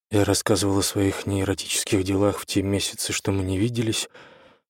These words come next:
о покупках, планах, о своих мутках и работе, которая, впрочем, и ей, и мне уже не нравилась.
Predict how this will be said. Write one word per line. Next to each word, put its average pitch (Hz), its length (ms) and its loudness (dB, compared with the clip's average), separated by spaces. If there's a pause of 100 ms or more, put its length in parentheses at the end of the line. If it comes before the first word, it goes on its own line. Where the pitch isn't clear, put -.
(180)
о 110 80 0
покупках, - 800 -4
планах, 101 720 0 (880)
о - 60 -2
своих - 500 0
мутках 104 760 2
и 104 60 8
работе, 98 560 2
которая, 104 300 2
впрочем, - 440 0
и 110 160 0
ей, 104 220 6
и 107 160 2
мне 101 260 2
уже 98 200 2
не 101 140 4
нравилась. 101 760 2